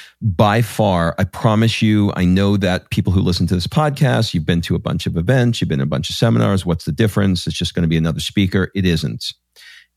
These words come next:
It isn't. This event has Lewis's thumbprint all over it. From the moment you wake up until the moment you go to bed, it's a family. And I have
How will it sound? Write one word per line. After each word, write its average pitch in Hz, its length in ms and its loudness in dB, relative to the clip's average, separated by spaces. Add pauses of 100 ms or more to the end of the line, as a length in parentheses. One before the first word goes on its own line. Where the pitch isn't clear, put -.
It 98 120 4
isn't. 73 460 0
This 110 340 2
event 95 360 0
has 87 200 0
Lewis's 92 500 0
thumbprint 90 580 0 (160)
all 85 200 2
over 82 240 0
it. 104 140 0 (480)
From 87 300 2
the 85 60 0
moment 92 360 0
you 90 140 2
wake 85 260 0
up 98 200 0
until 87 280 0
the 82 80 0
moment 85 320 0
you 87 100 0
go 82 120 0
to 76 60 0
bed, 90 480 0 (380)
it's - 180 0
a 120 40 2
family. 113 480 0 (160)
And 90 560 2
I 92 200 0
have 87 520 0